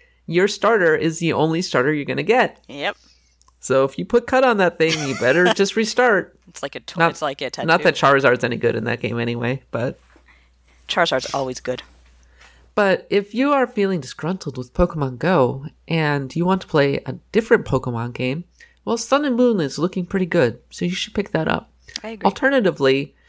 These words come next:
Speaker 1: if you're looking for a different Pokemon game, might I recommend Pokemon Black two and White two? It's actually really, really good.
Speaker 2: Those
Speaker 1: And
Speaker 2: were
Speaker 1: even
Speaker 2: good
Speaker 1: though
Speaker 2: games.
Speaker 1: it's not the most recent generation, I, uh, it's, like, definitely one of the best Pokemon games I've ever played.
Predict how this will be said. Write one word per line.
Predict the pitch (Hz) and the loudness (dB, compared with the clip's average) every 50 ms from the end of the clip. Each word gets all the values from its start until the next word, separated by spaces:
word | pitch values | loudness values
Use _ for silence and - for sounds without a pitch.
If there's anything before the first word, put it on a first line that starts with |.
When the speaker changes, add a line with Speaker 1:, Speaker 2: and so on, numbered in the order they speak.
| _ - - _ _ _ | _ -20 -20 _ _ _
Speaker 1:
if | - 175 - | -12 -8 -2
you're | 220 247 | 0 2
looking | 254 277 277 262 226 208 202 | 2 2 0 0 -2 -2 -4
for | - - 175 165 151 147 135 135 - - - | -4 0 2 4 4 6 4 4 2 2 -2
a | 135 | -4
different | 135 - 185 202 - 170 139 | 0 0 -2 0 0 -2 -2
Pokemon | - 139 120 - 135 123 123 123 120 | 0 -4 -4 -4 -4 -6 -6 -6 -6
game, | 123 127 127 127 - _ _ | -8 -8 -8 -10 -12 _ _
might | 196 233 262 269 | -4 -2 2 4
I | 269 269 | 4 4
recommend | 262 254 254 240 214 226 233 220 214 | 4 4 2 0 -2 -2 -2 -2 0
Pokemon | 214 202 208 - 208 214 214 202 185 | -2 -2 0 0 -2 -2 -2 -2 -2
Black | 185 180 185 185 - - | 0 0 0 -2 -4 -12
two | - - 196 202 196 180 | -4 -2 0 2 2 0
and | 151 139 | 0 -2
White | 143 165 - - | -6 -6 -8 -8
two? | - - 226 233 240 240 - _ _ _ _ _ | -8 -8 -4 -4 -4 -6 -6 _ _ _ _ _
It's | _ - - | _ -12 -2
actually | - 247 240 - - 190 165 | -2 -2 -2 -2 -2 -2 -2
really, | 143 135 135 147 185 202 196 175 | -2 -2 -2 2 4 4 4 4
really | 156 165 165 156 147 | 2 0 0 0 0
good. | - 165 165 147 127 127 - | 0 2 4 4 4 2 2
Speaker 2:
Those | 208 247 | -2 -4
Speaker 1:
And | - 165 | -2 0
Speaker 2:
were | 196 | 0
Speaker 1:
even | 226 233 240 | 0 0 0
Speaker 2:
good | 226 | 2
Speaker 1:
though | 226 220 208 190 | 4 4 6 6
Speaker 2:
games. | 170 170 | 4 2
Speaker 1:
it's | - - | 0 0
not | 170 170 180 175 - | 2 2 2 2 2
the | - 156 | 0 0
most | 151 156 156 160 160 - - | 2 4 2 2 2 -2 -6
recent | 135 139 147 160 - 190 180 175 | -2 -2 -2 -2 -4 -6 -4 -2
generation, | 202 196 196 190 190 190 190 - - 202 202 202 214 220 - _ - - - - - - _ _ _ _ _ - | -2 -2 -2 -2 -2 -2 -2 -2 -2 -2 -2 -4 -6 -10 -14 _ -20 -20 -20 -20 -20 -20 _ _ _ _ _ 0
I, | 160 160 156 156 151 151 151 151 156 160 - - - | 2 4 4 4 4 4 4 4 2 0 0 0 0
uh, | 156 156 151 151 147 143 143 143 - - | 2 2 2 2 2 0 -2 -4 -6 -8
it's, | - 165 - - | -8 -8 -6 -2
like, | 185 185 180 165 - | 0 0 0 2 2
definitely | - 170 170 175 175 160 156 | 2 2 2 2 -2 -2 -2
one | 156 151 | -2 -2
of | |
the | 139 | 0
best | 123 131 135 131 - | 2 2 0 0 4
Pokemon | - 127 127 - 131 113 120 127 | 2 2 2 2 -4 -4 -4 -4
games | - 139 151 160 175 - | -6 -8 -8 -8 -6 -6
I've | 175 156 | -4 -4
ever | - - - - | -2 -4 -4 -4
played. | - - - - - - 170 | -2 -4 -2 -2 -2 -4 -6